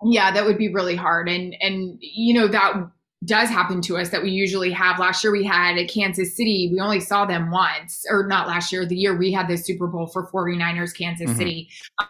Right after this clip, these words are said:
Speaker 1: actually, that was the game, the w-, one game we had of the Chiefs was the game that Patrick injured his knee, where, like, his knee came out of pocket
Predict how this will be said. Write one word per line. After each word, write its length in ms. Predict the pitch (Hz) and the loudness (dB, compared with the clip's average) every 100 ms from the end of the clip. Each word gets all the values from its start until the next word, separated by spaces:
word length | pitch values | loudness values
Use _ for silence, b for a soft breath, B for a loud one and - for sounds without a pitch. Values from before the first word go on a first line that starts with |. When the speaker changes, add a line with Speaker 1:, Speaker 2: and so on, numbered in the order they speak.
| - | -2
Speaker 1:
actually, 340 | 202 202 226 190 | 0 0 0 2
that 160 | 180 | 2
was 160 | 202 170 | 0 0
the 180 | 196 175 | 0 2
game, 480 | 185 180 180 175 175 | 0 0 0 -4 -4
the 160 | 170 | -4
w-, 300 | 175 185 190 | -2 0 0
one 260 | 196 208 214 | 2 2 4
game 180 | 202 185 | 2 2
we 140 | 180 | 0
had 360 | 180 214 196 175 | 2 2 4 2
of 100 | 170 - | -4 -4
the 100 | 175 | -2
Chiefs 400 | - 233 170 180 | 0 0 0 -2
was 140 | 175 | -2
the 80 | 180 | 0
game 240 | 180 175 | 0 -2
that 160 | 170 - | -4 -2
Patrick 400 | 180 165 175 175 | -2 -2 -4 -4
injured 500 | 180 175 175 170 170 | -4 -4 -4 -4 -4
his 160 | 175 | -4
knee, 220 | 175 190 160 | -2 -2 -4
where, 160 | 165 | -4
like, 160 | 165 165 | -6 -6
his 160 | 175 180 | -8 -6
knee 180 | 180 | -6
came 160 | 180 175 | -6 -2
out 140 | 170 | -2
of 140 | 170 - | -4 -6
pocket 260 | - 170 | -8 -8